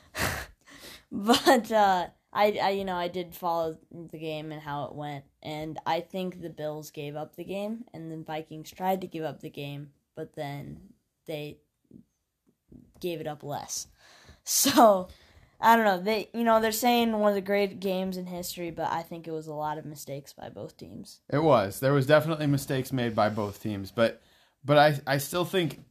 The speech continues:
Speaker 2: the fact that Minnesota came back from twenty-eight ten down just to make it a game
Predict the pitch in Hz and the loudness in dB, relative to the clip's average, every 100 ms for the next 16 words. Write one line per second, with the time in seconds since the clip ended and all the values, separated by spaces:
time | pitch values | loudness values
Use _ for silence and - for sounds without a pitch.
0 | - 131 - 156 147 143 120 117 131 139 | -8 -6 4 4 4 2 -2 0 0 0
1 | 143 135 120 117 131 120 117 117 - 117 | 2 2 0 -2 0 4 4 2 0 -6
2 | - 123 123 127 117 110 - 117 107 98 | -4 -2 0 2 2 0 -2 0 0 0
3 | 92 87 80 - _ _ _ _ - 117 | 0 -2 -6 -10 _ _ _ _ -10 0
4 | 147 143 165 143 151 147 113 95 78 | 0 2 2 4 4 4 2 0 -6